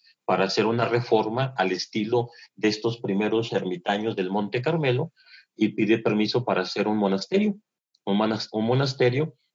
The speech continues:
en donde de ciento ochenta monjas que vivían en la Encarnación, se reduce el número a, a trece monjas nada más.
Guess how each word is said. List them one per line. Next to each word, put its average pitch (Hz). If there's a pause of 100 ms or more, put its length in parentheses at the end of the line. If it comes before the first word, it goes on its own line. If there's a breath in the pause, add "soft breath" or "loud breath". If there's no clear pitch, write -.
(100)
en 98
donde 98
de 98
ciento 135
ochenta 127
monjas 107 (340)
que 101
vivían 104
en 110
la 101
Encarnación, 95 (380 loud breath)
se -
reduce 98
el 107
número 113
a, 87 (100)
a 92
trece 104
monjas 87
nada 87
más. -